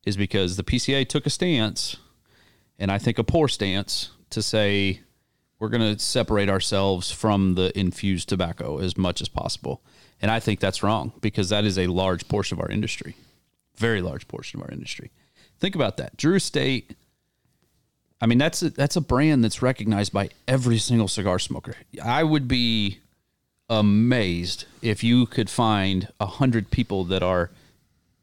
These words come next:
call themselves cigar smokers that don't know what Drew Estate is. I would,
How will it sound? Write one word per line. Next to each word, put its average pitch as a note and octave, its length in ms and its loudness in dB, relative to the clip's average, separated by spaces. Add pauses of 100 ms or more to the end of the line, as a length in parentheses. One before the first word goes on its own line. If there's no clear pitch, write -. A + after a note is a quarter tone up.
(380)
call C3 320 2
themselves C#3+ 480 2
cigar D3 300 2
smokers - 680 -2 (1000)
that G#2 240 -4
don't A2 220 2
know G#2 140 4
what F#2 180 0
Drew F2 160 -2
Estate - 320 -8
is. - 260 -10 (1000)
I A#2 120 2
would, A2 240 2